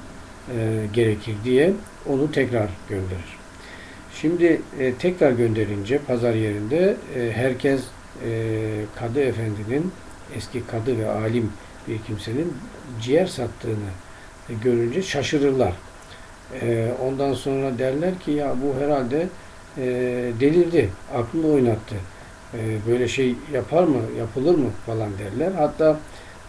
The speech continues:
e, çocukların, e, onun peşinden koşarak "Bu delirmiş." diye taşladığından söz edilir. Ondan sonra, e, tekrar döndüğünde, e, dergaha, e,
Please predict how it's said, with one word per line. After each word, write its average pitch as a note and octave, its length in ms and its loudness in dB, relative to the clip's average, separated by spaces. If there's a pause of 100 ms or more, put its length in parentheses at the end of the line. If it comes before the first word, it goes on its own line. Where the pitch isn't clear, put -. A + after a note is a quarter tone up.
(180)
e, B2+ 160 0
çocukların, D3 640 4 (1300)
e, C3+ 400 4 (120)
onun D3+ 400 4
peşinden D3 480 2
koşarak B2 480 2
"Bu B2+ 180 -2
delirmiş." C#3 500 2
diye F3+ 140 2
taşladığından C#3+ 920 4 (300)
söz B2 220 -6
edilir. F2+ 480 -10 (580)
Ondan F#3+ 300 8
sonra, C#3+ 600 4 (140)
e, B2 500 0 (800)
tekrar D3 380 4
döndüğünde, A#2+ 720 2 (160)
e, A2+ 380 -4
dergaha, G#2+ 560 -2 (640)
e, C3+ 40 -4